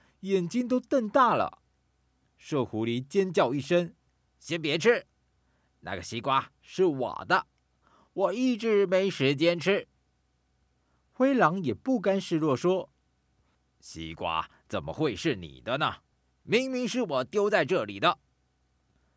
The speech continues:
小兔心想：“千万不能让这两个坏蛋得逞。”他眼珠一转，有了点子。他对瘦狐狸和灰狼说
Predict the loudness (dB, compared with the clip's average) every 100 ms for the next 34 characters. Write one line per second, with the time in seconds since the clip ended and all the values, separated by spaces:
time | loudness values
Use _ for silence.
0 | _ -6 -4 0 0 0 -6 -6 0 0
1 | -2 _ _ _ _ _ _ -4 -2 -2
2 | 0 0 -2 -6 -4 -2 -2 -2 -4 -4
3 | -2 -4 -6 -8 -2 -2 -2 -4 -6 -4
4 | -8 -10 _ _ _ _ _ _ _ -2
5 | -2 -2 -4 -2 -4 -4 -4 -4 -4 _
6 | _ -6 -2 -2 -2 -4 -4 -8 -8 _
7 | _ _ _ _ _ _ -4 -2 -2 0
8 | 0 0 -2 0 -2 -2 -4 -4 2 4
9 | 4 2 0 0 0